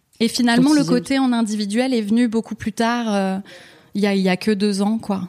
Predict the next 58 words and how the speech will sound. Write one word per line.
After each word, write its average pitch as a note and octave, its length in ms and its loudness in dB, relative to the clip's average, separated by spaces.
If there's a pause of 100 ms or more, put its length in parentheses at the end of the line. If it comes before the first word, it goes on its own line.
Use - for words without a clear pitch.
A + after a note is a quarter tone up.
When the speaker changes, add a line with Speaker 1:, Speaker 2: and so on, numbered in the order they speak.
(180)
Speaker 1:
Donc, F#3+ 300 -4
euh, F3+ 120 0
ouais, A3 120 2
ouais, C4+ 120 4
j'ai G3+ 140 -2
commencé F3 400 -2
les F#3+ 100 0
groupes, A3 240 -2
du F#3 140 -6
coup, - 160 -8
il A#3+ 60 -2
y G#3+ 40 -2
a, E3+ 300 -4
il F3 60 -6
y E3 60 -4
a E3+ 40 -2
huit F#3+ 240 -4
ans. G3+ 120 -6 (800)
Speaker 2:
C'est - 160 -4
incroyable. D#3+ 460 -2 (320)
Et E3+ 80 0
tu G3+ 100 0
as G3 60 6
Speaker 1:
Donc, A3 80 2
Speaker 2:
trente-deux F#3 420 0
ans, D#3+ 100 0
donc. C#3+ 140 -6 (460)
Speaker 1:
J'ai F#3 160 2
trente-deux F#3 400 2
ans, F3+ 100 0
ouais. D#3 140 0
J'ai E3+ 100 -2
commencé F3 380 -2
les F#3+ 100 0
groupes F#3 240 -2
à F3+ 100 2
vingt-quatre F#3+ 680 0
et F#3+ 40 0
j'ai E3 140 -4
commencé, F3 600 0
euh, G3+ 40 2
à D#3+ 520 -2
proposer F3+ 500 0
des, D#3+ 400 0
des E3 220 -2
séances F3+ 320 -2
de E3+ 80 -2
psychothérapie E3 720 -2
et G#3+ 100 0
de - 60 -12
coaching, G3+ 580 -2
euh, E3+ 340 -2
à E3+ 120 -2
distance, G#3 580 -2
euh, F3+ 160 -2
il E3 60 -2
y E3 80 0
a, E3 120 -2